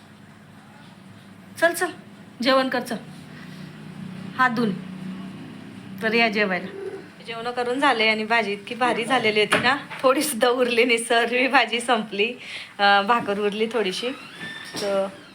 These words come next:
आमच्या गुडियाचं चालू आहे, काहीतरी बनवते ती. दाखवू का तुम्हाला? दाखवू का ताई?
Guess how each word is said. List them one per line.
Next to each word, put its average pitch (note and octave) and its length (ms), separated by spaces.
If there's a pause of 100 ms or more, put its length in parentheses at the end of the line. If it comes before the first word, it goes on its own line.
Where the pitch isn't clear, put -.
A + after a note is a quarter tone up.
आमच्या A3 340
गुडियाचं A3 440
चालू G#3 280
आहे, A#3 360 (2750)
काहीतरी G#3+ 340
बनवते G#3+ 500
ती. F3+ 220 (4000)
दाखवू G#3+ 300
का C4+ 100
तुम्हाला? A3+ 360 (1500)
दाखवू A#3 280
का F4+ 100
ताई? C4+ 220